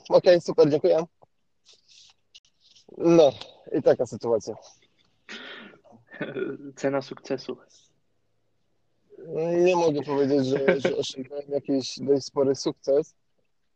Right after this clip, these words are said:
Speaker 1: E, no, nie mogę powiedzieć, no, było parę fajnych, e, featuringów, na przykład z K N-em, gdzie, gdzie poszedł, z K N-em i z Renem, gdzie poszedł numer do radia.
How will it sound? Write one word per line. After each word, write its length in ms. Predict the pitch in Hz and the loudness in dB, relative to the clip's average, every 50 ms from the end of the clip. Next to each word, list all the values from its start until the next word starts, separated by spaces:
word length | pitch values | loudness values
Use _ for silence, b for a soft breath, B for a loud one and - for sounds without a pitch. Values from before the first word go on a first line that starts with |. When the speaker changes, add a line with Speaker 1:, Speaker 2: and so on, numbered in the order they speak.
| _ _ _ _ _ _ _ _ _ _ _ - _ - | _ _ _ _ _ _ _ _ _ _ _ -20 _ -6
Speaker 1:
E, 60 | 135 135 135 135 135 135 131 131 135 131 B B B B B B B B B B B _ _ _ _ _ _ _ _ _ _ _ _ _ _ _ _ _ | -4 -2 -2 0 0 2 2 2 0 -2 B B B B B B B B B B B _ _ _ _ _ _ _ _ _ _ _ _ _ _ _ _ _
no, 300 | 403 427 - 254 185 170 - - - - - - | -14 -10 -10 -10 -10 -10 -14 -16 -12 -10 -8 -6
nie 80 | 190 - | -4 0
mogę 260 | 277 269 220 202 190 | 2 4 4 4 4
powiedzieć, 340 | - 151 139 135 123 127 131 | 2 4 4 4 4 4 4
no, 320 | 139 139 143 143 139 - - - - - - - - _ _ _ _ _ _ _ _ _ _ | 4 4 2 2 -2 -6 -10 -16 -18 -18 -20 -20 -20 _ _ _ _ _ _ _ _ _ _
było 360 | 165 185 208 220 208 185 156 - | 2 4 6 6 6 4 0 0
parę 220 | - 170 165 156 151 | 2 4 4 4 4
fajnych, 360 | - 170 156 156 151 147 135 - | 4 2 4 4 4 2 0 -2
e, 40 | 156 156 147 143 139 139 139 135 135 131 - _ _ _ _ _ _ - | 0 4 6 6 8 6 6 4 2 -4 -10 _ _ _ _ _ _ -16
featuringów, 680 | - 151 - 160 147 139 147 147 143 139 139 139 123 - | -16 -10 -4 -2 2 2 2 4 4 4 2 2 0 -2
na 140 | - 127 117 | -6 -6 -6
przykład 280 | 117 127 120 120 117 - | -4 -4 -6 -6 -8 -8
z 60 | _ | _
K 80 | - 113 | -4 -2
N-em, 320 | 127 143 143 151 143 131 - b b b b b _ - | 0 0 0 0 -2 -2 -6 b b b b b _ -2
gdzie, 300 | 131 135 123 120 120 120 | 2 4 6 6 4 4
gdzie 140 | 117 120 120 | 2 0 -2
poszedł, 360 | - - 123 - 131 117 110 - - - _ - - 107 127 120 - - - | -2 -4 -6 -4 -4 -6 -6 -6 -10 -18 _ -8 -6 -4 -4 -4 -6 -12 -20
z 40 | _ _ | _ _
K 80 | 131 | -2
N-em 200 | 127 127 127 127 | 0 0 -2 -4
i 120 | 123 117 113 | -4 -4 -4
z 40 | |
Renem, 280 | 131 143 143 135 117 107 | -4 -2 -2 0 -2 -2
gdzie 100 | 104 110 | -4 -6
poszedł 280 | - 127 117 - 113 117 | -8 -8 -10 -10 -8 -6
numer 200 | 120 131 123 110 | -4 -4 -4 -2
do 120 | 113 123 | -2 0
radia. 280 | 135 139 120 110 113 | 0 0 0 -2 -4